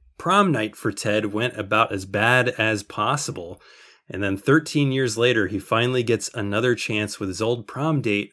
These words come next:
only to run up against other suitors, including the sleazy detective he hired to find her. This is,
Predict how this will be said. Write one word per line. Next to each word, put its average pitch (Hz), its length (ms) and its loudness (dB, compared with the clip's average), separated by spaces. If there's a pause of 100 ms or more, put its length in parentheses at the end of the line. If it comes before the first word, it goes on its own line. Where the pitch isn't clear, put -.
(120)
only 165 300 0
to 139 140 -4
run 135 160 -2
up 135 120 -4
against 110 400 -4
other 123 240 0
suitors, 104 520 0
including 101 920 -2 (240)
the 117 80 -10
sleazy 143 440 -2
detective 110 560 -4
he 107 180 -10
hired 95 480 -10
to 113 100 -12
find 92 520 -8
her. - 340 -14 (680)
This 143 220 2
is, 160 420 0